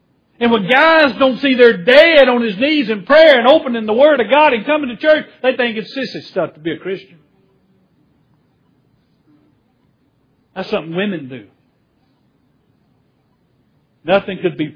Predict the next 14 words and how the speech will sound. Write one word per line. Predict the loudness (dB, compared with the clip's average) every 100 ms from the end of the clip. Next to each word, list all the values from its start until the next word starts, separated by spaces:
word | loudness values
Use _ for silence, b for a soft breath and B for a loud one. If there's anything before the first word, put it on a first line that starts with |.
| _
further | 0 2 0 -4 -12
from | -6 -6 -6 -12 _ _
the | -20
truth. | -20 -14 -8 -6 -6 -10 _ _ _ _ _ _ _ _ _ _ _ _ _ _ _ _ _ _
Your | 0 0 0
children | 0 -2 -2 -6
must | -6 -6 -6
see | -8
you | -6 -4
as | -6
a | -6
man | -10 -8 -8 -8
of | -10
integrity, | -12 -16 _ -12 -10 -10 -10 -14 -14 -20 -20